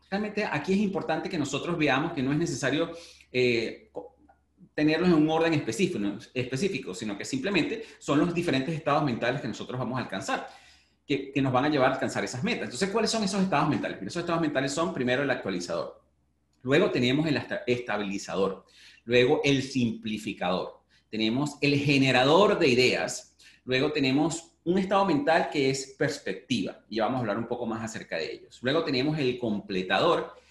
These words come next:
y finalmente, pero no menos importante, que también lo vamos a estar revisando hoy, es el soñador. ¿Ok?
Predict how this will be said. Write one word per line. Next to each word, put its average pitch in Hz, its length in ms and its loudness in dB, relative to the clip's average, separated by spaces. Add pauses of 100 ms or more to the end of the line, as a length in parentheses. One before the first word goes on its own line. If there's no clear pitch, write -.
(260)
y 147 80 0
finalmente, 185 640 4
pero 165 180 2
no 127 140 4
menos 151 260 2
importante, 143 580 2
que - 120 -8
también 107 200 -2
lo 113 60 2
vamos 131 140 -2
a 127 40 -2
estar 107 140 -6
revisando 123 640 -4
hoy, 147 320 2
es 123 380 0 (320)
el 175 420 4
soñador. 82 880 -6 (400)
¿Ok? - 200 -6